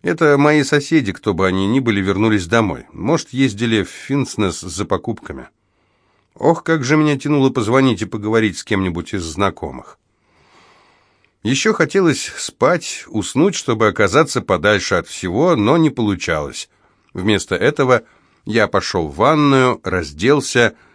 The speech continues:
и снова принял душ. Эдакий способ обмануть себя, заставить поверить, будто затевается что-то новое. Спать, конечно, лучше, но и душ неплохо.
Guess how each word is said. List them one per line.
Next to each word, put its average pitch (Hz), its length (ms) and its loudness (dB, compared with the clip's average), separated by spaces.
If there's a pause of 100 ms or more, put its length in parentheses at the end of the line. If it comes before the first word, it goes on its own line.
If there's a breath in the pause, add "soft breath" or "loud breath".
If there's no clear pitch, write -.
(140 soft breath)
и 87 160 -4
снова 123 380 2
принял 101 400 0
душ. 73 420 -12 (1500)
Эдакий 123 420 2
способ 135 500 -2
обмануть 117 520 2
себя, 87 380 0 (460 soft breath)
заставить 113 880 0 (220 loud breath)
поверить, 123 640 0
будто 110 440 -2
затевается 107 640 0
что-то 113 340 -2
новое. 73 480 -2 (640)
Спать, - 400 0
конечно, 113 460 0
лучше, 127 380 0
но 98 240 0
и 98 140 -2
душ 131 300 -2
неплохо. 87 580 -2